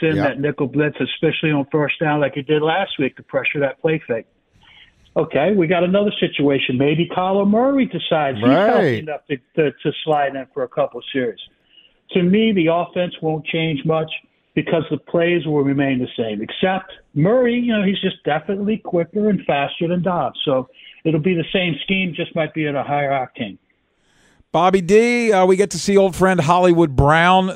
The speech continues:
Speaker 3: this weekend. Is this a Hollywood Brown revenge game?
Speaker 1: You know, this is a really great question.
Speaker 3: Thank you.
Speaker 1: Yeah, I don't know who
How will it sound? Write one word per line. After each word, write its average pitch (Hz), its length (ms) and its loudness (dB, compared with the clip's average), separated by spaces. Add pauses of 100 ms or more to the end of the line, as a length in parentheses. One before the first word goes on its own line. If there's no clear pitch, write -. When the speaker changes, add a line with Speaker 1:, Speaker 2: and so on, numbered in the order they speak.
Speaker 3:
this 165 300 0
weekend. 190 600 0
Is 143 120 -2
this 160 160 -2
a 147 120 2
Hollywood 160 520 2
Brown 147 380 2
revenge 127 500 0
game? 87 280 -10 (760)
Speaker 1:
You 143 100 -2
know, 135 80 2
this 135 180 0
is 131 120 -2
a 127 80 0
really 135 520 0
great 127 340 -2
question. 110 540 -6
Speaker 3:
Thank 120 220 -4
you. 92 80 -14
Speaker 1:
Yeah, 151 180 -2
I 196 140 -2
don't 220 240 -2
know 180 500 0 (100)
who 180 160 2